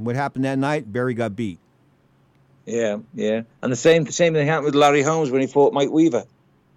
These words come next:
Speaker 1: What, what, re-, explain that to me.
Speaker 2: Well, when, when,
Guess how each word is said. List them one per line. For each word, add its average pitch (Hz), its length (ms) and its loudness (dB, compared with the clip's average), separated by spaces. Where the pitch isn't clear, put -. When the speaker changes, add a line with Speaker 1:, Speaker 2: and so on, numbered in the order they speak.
Speaker 1:
What, 139 220 -4
what, 147 220 0
re-, 135 300 -2
explain 160 440 -2
that 131 160 0
to 120 100 0
me. 90 160 -4
Speaker 2:
Well, 143 160 4
when, 165 240 4
when, 156 280 -4